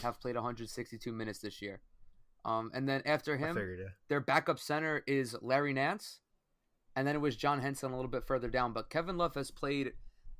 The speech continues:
Speaker 1: ninety-eight percent of his minutes at power forward,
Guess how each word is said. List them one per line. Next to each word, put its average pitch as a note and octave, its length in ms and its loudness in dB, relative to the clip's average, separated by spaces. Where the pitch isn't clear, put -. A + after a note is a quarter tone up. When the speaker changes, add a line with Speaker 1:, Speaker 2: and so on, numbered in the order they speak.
Speaker 1:
ninety-eight D#3+ 680 -2
percent C#3 280 -2
of A#2+ 100 -2
his A#2+ 140 -4
minutes B2 400 -2
at A#2 140 0
power A#2+ 260 6
forward, G2+ 380 0